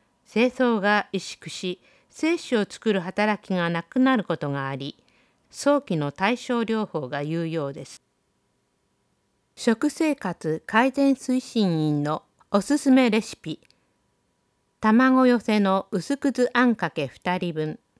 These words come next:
夏のおもてなしに。材料、二人分。むきエビ小七十五グラム、生しいたけ十五グラム、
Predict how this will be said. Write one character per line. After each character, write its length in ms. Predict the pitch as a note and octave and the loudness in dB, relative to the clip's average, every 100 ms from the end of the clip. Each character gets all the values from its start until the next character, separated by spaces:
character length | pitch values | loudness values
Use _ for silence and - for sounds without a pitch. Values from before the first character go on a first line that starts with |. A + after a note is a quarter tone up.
| _ _ _ _ _ _ | _ _ _ _ _ _
夏 300 | - F3+ - | -6 -4 2
の 260 | B3+ B3+ A#3 | 4 6 4
お 60 | G#3+ | 2
も 140 | G#3+ | 2
て 140 | G#3+ G#3+ | 2 0
な 140 | G3 | -2
し 160 | F3 F#3 | -4 -6
に。 280 | E3+ D#3+ _ _ _ _ _ _ _ _ _ _ _ _ _ _ | -4 -6 _ _ _ _ _ _ _ _ _ _ _ _ _ _
材 280 | - G#3+ A#3+ | 0 2 2
料、 360 | A3+ F#3+ D3 - _ _ | 0 0 -2 -8 _ _
二 240 | - G#3+ | -4 0
人 180 | G#3 F#3 | 0 -2
分。 280 | F#3+ F3+ - _ _ _ _ _ _ _ _ | -2 -4 -8 _ _ _ _ _ _ _ _
む 140 | - G#3 | 0 0
き 200 | G#3+ C#4 | 2 2
エ 120 | C#4 | 4
ビ 260 | A#3+ A#3+ _ | 2 -4 _
小 480 | - - B3+ A3 D3+ _ _ | -20 -6 0 0 -2 _ _
七 300 | F#3 F#3+ G#3+ | -2 0 0
十 240 | A3 G#3+ G3 | 0 0 0
五 140 | F#3 | 0
グ 160 | F3 F3+ | -2 -6
ラ 140 | D3+ | -6
ム、 200 | C3+ - _ _ _ _ _ - | -8 -10 _ _ _ _ _ -2
生 260 | G3+ A#3+ D4 | 2 2 2
し 200 | - B3 | -2 -4
い 40 | |
た 140 | - | -4
け 180 | E3 D#3 | -6 -6
十 280 | D3 G#3 G#3+ | -2 2 2
五 140 | G#3 | 0
グ 160 | F3+ G3+ | -4 -4
ラ 140 | D#3 | -6
ム、 200 | C3 B2 | -8 -12